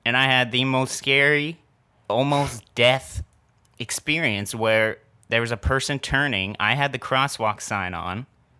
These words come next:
and an oncoming car was turning left, and he didn't see me at all and was going full speed straight at me, and I had to truly jump out of the way, like, leap out of the way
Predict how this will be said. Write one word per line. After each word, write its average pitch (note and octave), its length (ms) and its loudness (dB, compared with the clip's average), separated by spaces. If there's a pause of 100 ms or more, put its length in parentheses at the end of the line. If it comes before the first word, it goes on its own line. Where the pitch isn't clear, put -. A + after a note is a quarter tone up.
(140)
and A2+ 300 2
an G#2+ 140 -2
oncoming C3 560 0
car B2+ 420 2
was A2+ 160 -4
turning B2 440 -2
left, B2+ 460 2
and G#2 140 -4
he G#2+ 100 -2
didn't G#2+ 380 -6
see C3 240 -4
me B2+ 160 0
at B2 120 0
all A#2+ 280 2
and G#2 120 -4
was G2+ 140 -6
going G#2+ 280 -4
full A#2 340 -2
speed A#2 480 -2
straight A2 500 0
at C3 240 4
me, G2 300 -2
and G#2 120 -2
I A#2 140 2
had A2+ 220 0
to G#2+ 80 -4
truly A2+ 960 -6 (880)
jump A#2 520 2 (120)
out B2+ 260 4
of A#2+ 100 -4
the A#2 100 -2
way, A2+ 340 4
like, G2+ 240 -2
leap A2+ 420 -8
out A2+ 200 2
of A2+ 80 -2
the G#2+ 60 -6
way G2+ 500 0